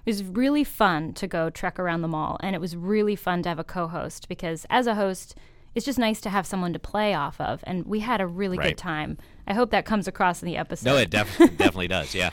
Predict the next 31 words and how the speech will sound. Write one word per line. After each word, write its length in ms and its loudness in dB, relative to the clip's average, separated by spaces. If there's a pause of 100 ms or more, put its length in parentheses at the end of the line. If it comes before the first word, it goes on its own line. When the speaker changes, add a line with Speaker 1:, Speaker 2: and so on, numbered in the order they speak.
Speaker 1:
But 120 4
it 80 2
was 180 0
challenging 540 2
because, 580 -2 (640)
you 140 0
know, 380 0
we 220 -2 (180)
do 200 0
try 220 0
to 80 0
tell 220 0
a 60 -2
story 320 -2
with 140 -2
an 60 -4
arc, 440 -2 (200)
with 140 -4
a 40 -2
beginning, 320 2
a 40 0
middle, 220 0
and 120 -2
an 80 -4
end, 380 -2
and 160 0
to 80 -4
do 300 -2
that 380 2 (300)
at 100 2
every 760 -2